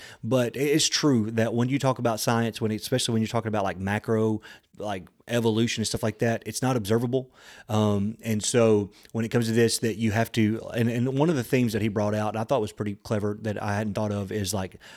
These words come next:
some natural experiments that happen just in that we can observe, um, like, kinda like what they can observe with, um, the, uh,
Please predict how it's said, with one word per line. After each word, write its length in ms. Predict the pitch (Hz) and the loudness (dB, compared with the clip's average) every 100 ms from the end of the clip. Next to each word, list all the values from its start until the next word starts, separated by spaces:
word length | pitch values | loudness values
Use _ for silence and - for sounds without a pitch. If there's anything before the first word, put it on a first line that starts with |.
| - | -6
some 220 | - 95 | -2 0
natural 340 | 101 107 120 | 0 0 -2
experiments 640 | 120 - 131 131 131 - - _ - | -2 -2 -2 -2 -6 -12 -14 _ -6
that 140 | 107 | -4
happen 500 | 98 117 120 117 110 - _ | -2 -2 0 -2 -4 -8 _
just 400 | - 113 107 - | -8 -4 -4 -6
in 400 | - - - 110 | -12 -16 -8 -4
that 100 | 104 | -2
we 140 | 107 113 | -2 -2
can 120 | 107 | -2
observe, 540 | 98 92 107 113 113 - - - - - | -4 0 0 2 0 -4 -16 -20 -16 -4
um, 440 | 107 104 95 101 113 | 0 0 0 -4 -4
like, 340 | 110 104 - | -2 -2 -2
kinda 240 | 117 113 | 0 2
like 280 | 107 101 104 | 2 0 -2
what 260 | 110 107 - | -4 -4 -2
they 100 | 110 | -4
can 320 | 104 101 101 | -2 -4 -6
observe 520 | - 107 92 107 107 101 | -6 -6 -2 0 2 0
with, 340 | 98 95 95 | -4 -4 -6
um, 460 | 104 98 95 92 90 _ _ | -8 -6 -6 -8 -14 _ _
the, 480 | 113 107 101 98 95 | -10 -6 -4 -6 -8
uh, 120 | 95 | -10